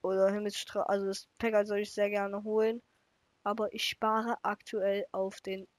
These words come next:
Battle Pass, auch hier beim Ranger Skin. Ja. Ist auf jeden Fall sehr nice, auf jeden Fall. Äh, ich hoffe, wir sehen uns bald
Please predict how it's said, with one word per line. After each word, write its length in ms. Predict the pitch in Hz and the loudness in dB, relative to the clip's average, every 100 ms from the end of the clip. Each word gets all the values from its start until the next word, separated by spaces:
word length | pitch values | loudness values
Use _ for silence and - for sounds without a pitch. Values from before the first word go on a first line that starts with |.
| - | -2
Battle 240 | 214 220 | 0 2
Pass, 260 | - 185 - | 0 -4 -2
auch 200 | 190 - | -4 -2
hier 120 | 202 | -4
beim 320 | 196 190 196 | -2 -2 0
Ranger 380 | 196 202 214 190 | 0 0 -2 -6
Skin. 440 | - - 190 202 - _ _ _ _ _ _ _ _ _ _ _ _ _ _ _ | -6 -8 -8 -8 -16 _ _ _ _ _ _ _ _ _ _ _ _ _ _ _
Ja. 240 | 254 302 453 466 466 - - _ _ _ _ _ _ _ _ _ | -8 -2 2 4 4 2 -8 _ _ _ _ _ _ _ _ _
Ist 100 | - | -4
auf 60 | 277 | 4
jeden 180 | 277 277 | 6 8
Fall 200 | 269 262 | 8 8
sehr 140 | 254 | 8
nice, 380 | 262 269 277 277 | 10 10 10 6
auf 100 | 262 | 4
jeden 180 | 262 262 | 4 4
Fall. 320 | 269 262 269 - - _ _ _ | 8 8 8 4 -8 _ _ _
Äh, 260 | - 240 220 | 2 4 4
ich 140 | 262 | 6
hoffe, 160 | 285 277 | 8 8
wir 80 | 269 | 6
sehen 240 | 277 277 | 8 8
uns 480 | 269 269 - - - | 6 2 -4 -8 -6
bald 480 | - 247 254 247 - | 6 8 8 4 -6